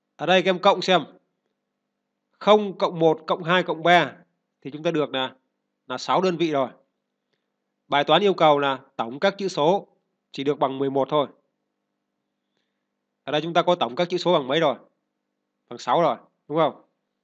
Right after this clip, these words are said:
Sáu cộng với năm thì có đúng bằng mười một không?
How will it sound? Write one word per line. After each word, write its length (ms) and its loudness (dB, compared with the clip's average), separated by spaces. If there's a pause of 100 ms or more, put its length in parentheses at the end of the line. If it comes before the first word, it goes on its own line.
(1800)
Sáu 400 6
cộng 200 6
với 120 0
năm 400 0 (580)
thì 140 -8
có 100 -6
đúng 140 -2
bằng 140 -2
mười 120 -2
một 200 -4
không? 300 -4